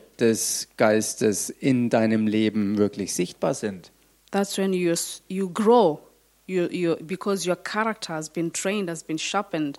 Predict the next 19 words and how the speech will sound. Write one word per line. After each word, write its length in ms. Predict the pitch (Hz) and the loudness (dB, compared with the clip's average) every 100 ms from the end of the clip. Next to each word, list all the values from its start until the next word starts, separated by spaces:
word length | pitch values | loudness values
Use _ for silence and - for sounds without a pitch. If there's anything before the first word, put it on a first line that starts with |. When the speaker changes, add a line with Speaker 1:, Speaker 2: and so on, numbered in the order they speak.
| - - _ | -16 -20 _
Speaker 1:
das 260 | 123 147 - | 4 4 2
Speaker 2:
to 60 | - | 4
Speaker 1:
zeigt, 340 | 139 143 - | 6 4 4
dass 180 | 135 - | 0 2
du 100 | 135 | 2
gewachsen 580 | 127 117 127 131 - 139 | 2 4 2 2 0 4
bist, 420 | 143 135 127 - | 6 6 2 0
dass 340 | 123 117 - - | 2 2 -2 2
du, 420 | 127 123 120 117 - - - | 4 6 6 2 -8 -20 -8
ähm, 460 | 123 113 110 110 110 | 2 4 4 4 4
geschärft 560 | 113 - 127 120 - 127 | 2 4 4 2 2 4
worden 260 | 117 117 | 4 4
bist, 300 | 117 117 - | 2 2 2
dass 160 | 107 - | -2 0
dein 220 | 107 107 | 0 0
Charakter 480 | 110 104 107 - 117 | 0 2 0 0 -2
sich 240 | 127 113 | 0 -2
gebildet 460 | - 101 107 117 117 | -2 0 2 4 2
hat. 300 | 127 139 | 0 0